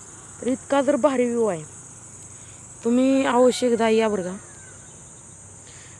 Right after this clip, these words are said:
रायगड किल्ल्यावर. तर, अ, चला, आता आपण नाश्त्याला पावभाजी घ्यायची आहे, नाहीतर मिसळ पाव, बघू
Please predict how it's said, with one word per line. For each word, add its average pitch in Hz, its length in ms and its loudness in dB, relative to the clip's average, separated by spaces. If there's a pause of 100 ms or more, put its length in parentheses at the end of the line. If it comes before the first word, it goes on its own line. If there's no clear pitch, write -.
रायगड 220 360 4
किल्ल्यावर. 190 320 -2 (2000)
तर, 202 180 2
अ, 208 40 2
चला, 233 220 -2 (440)
आता 190 140 -8
आपण 254 200 -6
नाश्त्याला 240 680 -4 (180)
पावभाजी 214 580 -12 (200)
घ्यायची 220 240 -12
आहे, 202 100 -18 (440)
नाहीतर 190 280 -14
मिसळ 202 460 -10
पाव, 208 220 -8
बघू 226 200 -6